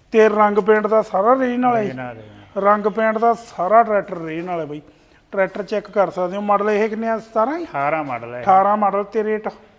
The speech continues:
Speaker 2: ਸਾਢੇ ਛੇ।
Speaker 1: ਸਾਢੇ ਛੇ ਲੱਖ ਡਿਮਾਂਡ ਹੈ।
Speaker 2: ਹੂੰ।
Speaker 1: ਬਾਕੀ ਮੌਕੇ ਤੇ ਮਾਨਤਾਨ ਕੀਤਾ ਜਾਊਗਾ।
Speaker 2: ਕੀਤਾ ਜਾਊ, ਕੀਤਾ
Speaker 1: ਆ ਜਾਓ, ਅਗਲੇ ਟਰੈਕਟਰ ਦੀ ਗੱਲ ਕਰੀਏ, ਆ ਜਾਓ। ਮੂਹਰੇ ਆ ਗਿਆ ਛੇ ਸੌ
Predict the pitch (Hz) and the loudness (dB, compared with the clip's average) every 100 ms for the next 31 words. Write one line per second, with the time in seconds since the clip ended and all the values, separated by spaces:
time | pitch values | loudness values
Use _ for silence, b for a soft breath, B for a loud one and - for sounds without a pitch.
0 | _ _ 147 156 151 131 110 _ b b | _ _ -8 -8 -10 -14 -20 _ b b
1 | b _ 185 196 247 226 214 208 208 208 | b _ 0 2 2 2 0 0 0 -2
2 | 190 180 180 175 170 143 - - - 120 | -6 -6 -4 -4 -4 -6 -12 -20 -20 -20
3 | 110 107 185 - 214 208 202 208 214 208 | -20 -2 0 0 -2 -2 -2 -4 -2 0
4 | 202 202 208 208 208 - 190 190 202 220 | 0 0 -2 -2 -8 -2 0 0 0 0
5 | 220 190 - - 127 190 196 202 220 214 | 0 -4 -10 -16 -8 2 4 4 4 4
6 | 208 208 214 208 202 214 214 214 214 220 | 2 -2 -4 -4 -6 -4 -2 -2 -2 -2
7 | 180 131 123 - - - - 185 190 220 | -4 -4 -14 -18 -20 -20 -14 -8 -4 2
8 | 240 220 226 226 226 208 | 4 6 4 2 -2 -2